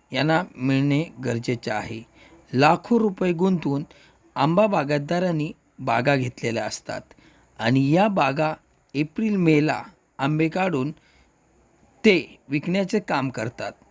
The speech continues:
व त्यापासून ते नफा मिळवतात, परंतु या अचानक आज आलेल्या पावसाच्या सरीमुळे पूर्ण त्यांचे आंबा बागायतदारांचे बागा पूर्णपणे नुकसान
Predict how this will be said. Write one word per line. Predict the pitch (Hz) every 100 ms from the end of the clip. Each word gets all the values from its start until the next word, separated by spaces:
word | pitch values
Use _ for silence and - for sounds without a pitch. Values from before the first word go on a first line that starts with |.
| _
व | 131 147 _
त्यापासून | 175 208 165 139 151 175 - _ _ _ _
ते | 220
नफा | 247 202 - 139
मिळवतात, | 127 113 113 - 104 - - - _ _ -
परंतु | 147 170 180
या | 196 185
अचानक | 151 139 - 214 226 214
आज | - 147 156
आलेल्या | 156 185 190 165
पावसाच्या | 156 131 - 131 143
सरीमुळे | 139 202 208 160 123 139 - - _ _
पूर्ण | 214 208 196 202 190
त्यांचे | 156 147 - 151 156 - _ -
आंबा | 139 160
बागायतदारांचे | 165 156 135 139 139 151 160 156 - 113 - - _ _ _ _ _ _ _ _ -
बागा | 143 143 147 147 139 - _
पूर्णपणे | - 185 185 185 175 165 180 _
नुकसान | 151 151 156 - 180 190